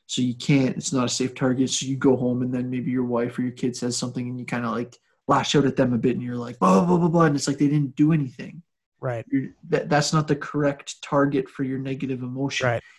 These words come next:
Speaker 1: You've
Speaker 2: Right.
Speaker 1: placed your emotion in the wrong place. You displaced your emotion.
Speaker 2: Okay.
Speaker 1: Right? So he says,
Speaker 2: Wrong
Speaker 1: "We do,
Speaker 2: person, wrong
Speaker 1: we do
Speaker 2: time.
Speaker 1: this all the time. We do this all the time.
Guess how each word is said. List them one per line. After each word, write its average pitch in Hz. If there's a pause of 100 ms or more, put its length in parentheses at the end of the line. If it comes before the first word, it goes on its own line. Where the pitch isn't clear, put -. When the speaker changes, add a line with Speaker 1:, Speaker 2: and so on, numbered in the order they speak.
(120)
Speaker 1:
You've 143
Speaker 2:
Right. 127 (160)
Speaker 1:
placed 160
your 143
emotion 139
in -
the 131
wrong 127
place. 139
You 139
displaced 143
your 139
emotion. 131 (1200)
Speaker 2:
Okay. 139 (680)
Speaker 1:
Right? 135
So -
he 143
says, -
Speaker 2:
Wrong 165
Speaker 1:
"We 170
do, 165
Speaker 2:
person, 165
wrong 160
Speaker 1:
we 147
do 160
Speaker 2:
time. 151
Speaker 1:
this 147
all 143
the 123
time. 147
We 123
do 143
this 135
all 131
the -
time. 151